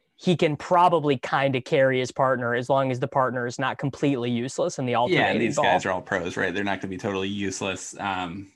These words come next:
Speaker 2: yeah, like, I mean, I think, feel like Justin Sue and Doug Gim must just be boys. Like, Sue graduated in two thousand nineteen from U S C, and
Speaker 1: Yeah.
Speaker 2: just, like, young guys playing together.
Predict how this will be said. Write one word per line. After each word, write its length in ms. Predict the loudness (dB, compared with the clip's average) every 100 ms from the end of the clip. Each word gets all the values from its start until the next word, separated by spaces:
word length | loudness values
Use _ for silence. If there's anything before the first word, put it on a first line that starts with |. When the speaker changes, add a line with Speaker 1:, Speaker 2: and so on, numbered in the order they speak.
| -6
Speaker 2:
yeah, 180 | -4
like, 360 | -4 -6 -10 -14 -6
I 80 | -2
mean, 140 | 0
I 80 | 0
think, 240 | -2 -6
feel 120 | -2
like 140 | -2 -2
Justin 300 | -4 -4 -6
Sue 240 | -4 -4
and 160 | -4 -6
Doug 180 | -6 -6
Gim 340 | -6 -6 -10
must 220 | -12 -12 -12
just 140 | -10
be 100 | -8
boys. 500 | -6 -6 -8 -10 -8
Like, 160 | -10 -6
Sue 120 | -6
graduated 460 | -4 -4 -4 -6
in 100 | -6 -6
two 120 | -8
thousand 280 | -6 -6 -4
nineteen 380 | -4 -4 -8
from 140 | -6 -8
U 140 | -6
S 80 | -8
C, 240 | -6 -4
and 160 | -4 -6 -12 -20 -20 -16 -4
Speaker 1:
Yeah. 120 | 0
Speaker 2:
just, 160 | 0 0
like, 200 | -4 -2
young 180 | -2
guys 560 | 0 0 0 -2 -8 -14 -18
playing 180 | -6 -4
together. 480 | -2 0 0 0 -2